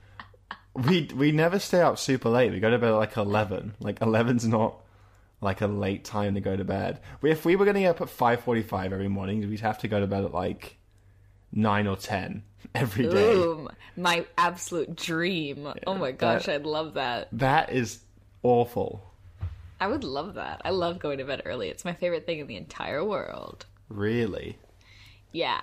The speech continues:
Speaker 2: I rather enjoy it. But anyways, you've got some loose ends to tie up in London. What are, like, the last three things you need to do before
Speaker 1: The
Speaker 2: you get over
Speaker 1: last
Speaker 2: here?
Speaker 1: three
Speaker 2: Get your
Speaker 1: things.
Speaker 2: sweet ass over here.
Speaker 1: Um, I don't know, really. It's just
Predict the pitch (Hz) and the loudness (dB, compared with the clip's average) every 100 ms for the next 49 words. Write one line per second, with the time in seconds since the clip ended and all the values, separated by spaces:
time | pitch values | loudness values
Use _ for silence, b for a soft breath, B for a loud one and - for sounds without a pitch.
0 | - - - - 160 135 127 123 147 202 | -8 -16 -8 -4 -2 -2 -4 -6 -6 -4
1 | 170 95 73 - 190 254 247 160 135 - | -4 -4 -6 -4 0 2 2 0 -4 -6
2 | - 208 226 220 202 214 190 185 175 156 | -4 -4 0 -2 -2 -2 -2 -2 -2 -4
3 | - 170 180 135 135 - 151 131 131 127 | -4 -6 -2 -2 -2 -4 -6 -6 -4 -4
4 | 123 156 185 220 233 214 208 180 160 170 | -4 -2 -2 0 0 0 0 2 2 0
5 | - - 170 165 151 135 139 131 127 135 | -6 -6 -4 -2 -4 -4 -8 -6 -6 -6
6 | - 69 - b b - - - 151 107 | -4 -6 -8 b b -18 -8 -2 2 4
7 | 117 135 139 147 147 131 - 113 110 110 | 4 4 2 -2 -2 -4 2 4 6 4
8 | 156 143 92 - 214 190 156 139 - 139 | 2 2 0 0 2 2 2 0 -2 -2
9 | - - 139 - - B B B B - | -2 -4 -6 -6 -10 B B B B -4
10 | 101 98 98 98 98 98 98 95 - _ | -2 0 0 0 0 -2 -4 -6 -12 _
11 | _ - - 139 190 247 147 196 127 101 | _ -20 -10 -2 0 2 4 4 4 4
12 | 110 131 120 | 2 0 -4